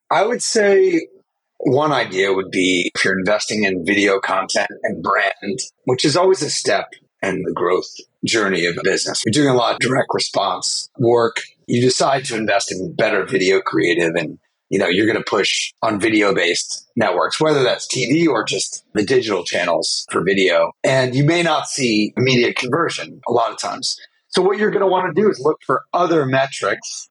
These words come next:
that give you signal into either future revenue or revenue in the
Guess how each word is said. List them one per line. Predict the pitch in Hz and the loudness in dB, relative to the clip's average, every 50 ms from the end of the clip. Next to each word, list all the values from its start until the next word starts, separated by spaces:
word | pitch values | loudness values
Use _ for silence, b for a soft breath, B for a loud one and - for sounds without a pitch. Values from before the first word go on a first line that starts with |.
| - | -4
that | 135 151 135 127 - | -2 -2 -2 0 0
give | 190 190 156 | 0 2 2
you | 170 170 | 2 2
signal | 147 - - - 127 120 117 117 113 110 104 | 0 0 -2 -4 -4 -2 0 0 2 2 2
into | 104 104 101 - - 104 104 101 98 95 - _ _ - | 0 -2 -2 -2 0 2 2 2 0 -2 -4 _ _ -4
either | 156 139 120 117 107 | 0 0 2 0 0
future | - - 220 190 - 202 190 | 0 0 0 0 0 2 2
revenue | 175 160 156 147 147 151 156 | 2 2 0 0 0 0 2
or | 151 143 143 - | 2 2 2 2
revenue | - - - - 92 95 95 98 | 2 2 0 -2 -4 -8 -8 -6
in | 107 | -6
the | - | -6